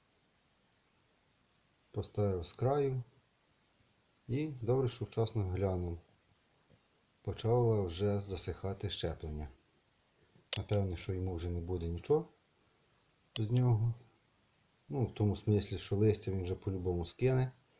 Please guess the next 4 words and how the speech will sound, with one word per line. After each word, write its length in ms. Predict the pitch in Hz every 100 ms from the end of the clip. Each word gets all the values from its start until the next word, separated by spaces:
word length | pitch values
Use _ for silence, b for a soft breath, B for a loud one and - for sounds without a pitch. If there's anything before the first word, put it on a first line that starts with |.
| b b b b b b b _
Но 420 | 101 101 147 151 120 - _ _
щеплення 460 | - 120 117 104
може 280 | 98 98 92
вижити, 540 | 98 113 104 - 90